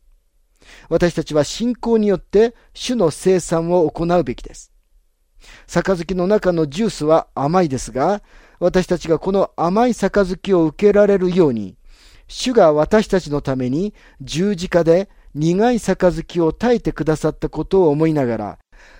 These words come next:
その甘さを味わうべきです。その甘い杯は、主がご自分の血を私たちのために流され、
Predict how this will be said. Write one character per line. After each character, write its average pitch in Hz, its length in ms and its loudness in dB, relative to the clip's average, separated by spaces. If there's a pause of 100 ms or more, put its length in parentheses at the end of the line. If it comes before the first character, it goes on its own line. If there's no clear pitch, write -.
(120)
そ 185 180 -2
の 180 260 0
甘 175 220 2
さ 185 200 2
を 196 220 2 (140)
味 143 260 -2
わ 175 140 6
う 180 60 2
べ 131 120 -4
き - 80 -20
で - 120 -20
す。 - 180 -20 (1120)
そ 180 160 -2
の 175 220 0
甘 170 340 2
い 208 60 0
杯 156 560 0
は、 165 280 4 (240)
主 - 200 -6
が 208 140 6
ご 151 160 2
自 165 200 -2
分 220 240 0
の 185 140 2
血 - 280 -4
を 202 260 6
私 180 360 2
た 208 140 2
ち 160 100 -10
の 156 100 0
た 156 160 -2
め 165 160 0
に 151 120 0
流 139 240 2
さ 120 180 -4
れ、 104 220 -8